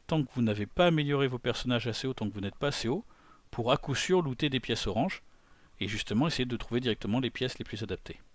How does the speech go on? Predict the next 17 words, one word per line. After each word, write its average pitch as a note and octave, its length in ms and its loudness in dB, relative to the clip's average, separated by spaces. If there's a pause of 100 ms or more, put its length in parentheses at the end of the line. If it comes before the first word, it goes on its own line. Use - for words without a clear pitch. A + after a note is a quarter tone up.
(2000)
Bien B2+ 180 4
entendu, B2 360 4
vous C3+ 100 -4
vous B2 60 -2
doutez A2+ 240 -2
que - 100 -6
les B2 60 2
pièces - 600 -2 (160)
de A#2 140 -4
reliques A#2 260 -2
qui - 120 -8
ont G2 100 -2
le F#2 80 -2
maximum D#3 640 4
de B2 100 0
statistiques - 540 -2
dessus, C#3+ 380 -2